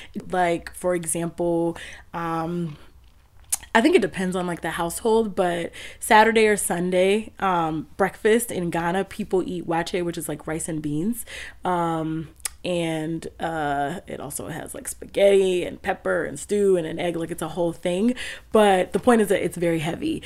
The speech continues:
And it's heavy because, um, you know, uh, traditionally Ghana, or historically rather, Ghana was,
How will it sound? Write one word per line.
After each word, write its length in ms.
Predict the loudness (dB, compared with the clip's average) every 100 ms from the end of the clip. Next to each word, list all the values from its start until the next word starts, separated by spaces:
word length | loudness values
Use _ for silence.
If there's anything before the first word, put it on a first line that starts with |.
| -14 -6 2
And 140 | 4
it's 160 | 2 -2
heavy 460 | 0 2 2 0
because, 720 | 0 0 2 2 4 2 0 -4 -2
um, 460 | 0 0 -2 -4
you 80 | -2
know, 400 | 0 2 0 -2 -10 _ -2
uh, 220 | 0 0
traditionally 500 | -2 -4 -2 2 2
Ghana, 560 | 2 0 2 0 0 -2
or 120 | -4
historically 500 | -4 -2 -2 0 -2
rather, 240 | -2 -2
Ghana 300 | -2 -2 0
was, 260 | 0 -2